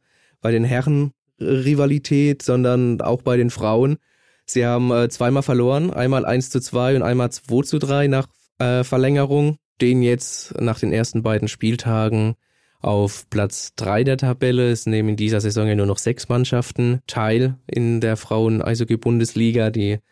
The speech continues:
Kölner Haie, das Frauenteam, hat, äh, sich zurückgezogen. Äh, die Spielerinnen wurden da auch ein bisschen verteilt auf die anderen. Also es ist überall ein bisschen auch, äh, ja, mitunter Qualität dazugekommen. Ähm,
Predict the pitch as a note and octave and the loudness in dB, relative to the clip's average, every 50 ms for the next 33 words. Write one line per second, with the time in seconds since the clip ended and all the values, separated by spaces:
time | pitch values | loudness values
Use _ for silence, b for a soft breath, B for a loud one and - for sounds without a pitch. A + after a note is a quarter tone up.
0 | _ _ _ _ _ _ _ _ _ - - A2 A2 A2+ A2 G#2 A2 A2+ G#2+ A#2 | _ _ _ _ _ _ _ _ _ -2 0 2 2 2 2 0 0 0 2 2
1 | A#2 A#2 A2+ G#2+ - - - G#2 G#2+ G#2+ A2 G#2+ - - - A2+ A2 A2 A2 A2+ | 2 0 0 -2 -6 -6 -4 -2 0 0 0 -2 -4 -4 -2 0 0 0 0 -2
2 | A2+ A#2+ A#2 A#2 A2 G#2+ - - - - - - - - G#2+ G#2 G2+ G2 G2 F#2+ | -2 -4 -4 -4 -6 -6 -6 -10 -14 -14 -10 -4 -2 0 2 2 2 2 2 0
3 | G2 - A2 - - - G#2+ A#2+ C#3 - C#3 B2+ - - B2 A#2+ A#2+ A#2 A2+ A2+ | -2 -2 -6 -6 -4 -2 -2 0 0 0 -2 0 0 2 2 2 2 2 0 -2
4 | - _ _ _ - G2+ G#2 G#2 G#2 G2+ - - A#2 A2 A2 A2+ A2+ A2+ A#2 A#2 | -4 _ _ _ -6 -4 -2 -2 -2 -4 -2 0 0 0 2 0 0 2 2 2
5 | A#2 A2+ G#2+ G2 G2 G2+ G2+ - A#2 A#2 A#2+ A2+ - - A2+ A2 - A#2 G#2+ - | 2 2 2 2 2 0 0 -2 -2 -4 -4 -4 -2 -2 -2 -2 -2 -4 -4 -2
6 | B2+ B2 D3 D#3+ D#3+ D#3 - - - C#3 - - - - - B2+ C3 B2+ B2 A#2+ | -2 0 0 0 0 -2 -4 -4 -4 -4 -2 -2 0 0 2 2 2 2 2 2
7 | A#2+ A2+ A2 A2 A2+ A2+ A#2 A2+ A2+ - - - - - B2 A#2+ A2+ A2+ A2+ A2+ | 0 0 0 0 -2 -2 -4 -6 -8 -8 -12 -10 -6 -2 0 2 2 2 2 0
8 | A2+ - - A2+ G#2+ - G#2 A2 G#2+ - - - - G2+ G2 G#2 A2 - _ - | 0 0 0 0 0 2 0 0 -2 -2 -4 -2 -2 -2 -2 -4 -6 -10 _ -4
9 | - A#2 A#2+ A2+ A2 A#2+ A2+ - B2+ A#2+ - A2+ G#2 - - A#2 A2+ A2 G#2+ - | -2 0 0 0 0 -2 0 0 0 0 0 -2 -2 -2 -2 -2 0 -2 -2 0
10 | A#2+ A#2 A2+ - - - _ _ _ _ _ _ _ _ _ - G#2 G#2 - - | -2 -2 -2 -4 -10 -20 _ _ _ _ _ _ _ _ _ -4 -4 -4 0 0
11 | D#3 D#3+ D3+ D3+ C#3+ - D3 C3+ C3 C3 C3 C3 C3 B2 - A2 A2+ A2+ A2+ A2 | 2 2 2 2 0 0 0 2 2 2 2 0 0 0 0 0 0 2 2 0
12 | A2 A2 A2 G#2+ G#2+ G#2+ G#2+ G#2 F2 | 0 0 0 0 0 -2 -2 -4 -6